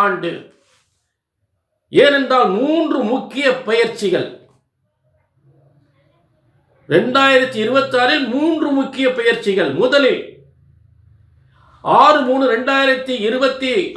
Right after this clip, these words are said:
ஆறு அன்று சனி பகவானுடைய பயிற்சி நீதிமான். அடுத்ததாக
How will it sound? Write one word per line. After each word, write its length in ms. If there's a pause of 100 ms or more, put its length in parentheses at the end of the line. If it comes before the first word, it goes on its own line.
(140)
ஆறு 140 (120)
அன்று 260 (1400)
சனி 360
பகவானுடைய 760
பயிற்சி 340 (120)
நீதிமான். 520 (2500)
அடுத்ததாக 540